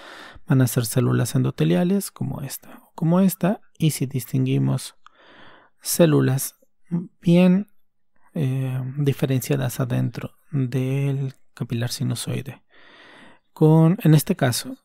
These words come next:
con un citoplasma rosado y un núcleo ovalado o redondo, estas van a ser células de Kupfer.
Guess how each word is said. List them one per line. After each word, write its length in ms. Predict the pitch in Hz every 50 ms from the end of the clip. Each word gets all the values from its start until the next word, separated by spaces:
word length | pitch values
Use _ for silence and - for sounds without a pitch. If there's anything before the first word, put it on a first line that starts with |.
| _ _ _ _
con 160 | - 135 127
un 80 | 127 127
citoplasma 600 | - 151 135 - 131 - 131 123 123 - 135 135
rosado 500 | - - 131 - - - - - - - _ - - _
y 160 | 180 165 151
un 140 | 139 127 127
núcleo 420 | 127 123 123 - - 123 123 120
ovalado 540 | 117 113 113 113 117 117 127 139 139 139 135
o 100 | 131 127
redondo, 640 | - - 113 113 110 110 123 135 147 160 190 240 - _ _ _ - - _ _
estas 480 | - 143 135 - - - 202 - - -
van 220 | - 135 131 120 120
a 80 | 117
ser 280 | 113 - 131 139 156 151
células 720 | - - - 151 151 170 185 190 202 247 - - - - _
de 180 | 160 143 120 -
Kupfer. 480 | - 127 117 - - - - - -